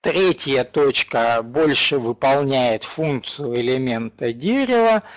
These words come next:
четвёртая точка, она больше выполняет функцию, э, юань. То есть та система, которая связана с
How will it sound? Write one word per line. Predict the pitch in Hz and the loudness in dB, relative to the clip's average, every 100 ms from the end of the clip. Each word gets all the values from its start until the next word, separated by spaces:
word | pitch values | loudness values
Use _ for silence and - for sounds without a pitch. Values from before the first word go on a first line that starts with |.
| - - - | -18 -18 -6
четвёртая | - - 208 233 214 - 202 185 180 | -6 -2 0 2 0 0 2 2 2
точка, | 175 175 170 - - 139 | 0 0 0 0 -2 0
она | 151 160 | 2 0
больше | 131 151 139 - | 2 0 0 0
выполняет | 127 120 127 131 156 151 123 - | -2 0 0 0 2 2 0 -2
функцию, | - 147 160 151 - - 135 120 120 120 - - - - | -10 -4 -4 -4 -6 0 2 2 2 -2 -8 -14 -16 -8
э, | 135 135 120 | -2 0 0
юань. | 147 120 143 147 120 101 92 _ _ _ _ | -4 -2 2 4 4 0 -8 _ _ _ _
То | - | -2
есть | 127 120 - - _ _ _ - | 0 0 -2 -12 _ _ _ -2
та | 156 143 127 127 - - | 2 4 4 2 -4 -10
система, | - 139 - - 180 220 220 202 | -6 -4 -6 -4 0 2 4 2
которая | - 135 - 147 131 127 123 120 | 0 -2 0 2 4 2 2 0
связана | - 139 127 151 170 139 147 135 127 117 - - - - - _ _ _ _ | -4 -2 2 4 4 2 0 0 0 0 -4 -20 -20 -20 -20 _ _ _ _
с | - - 151 143 139 | -12 -6 0 2 2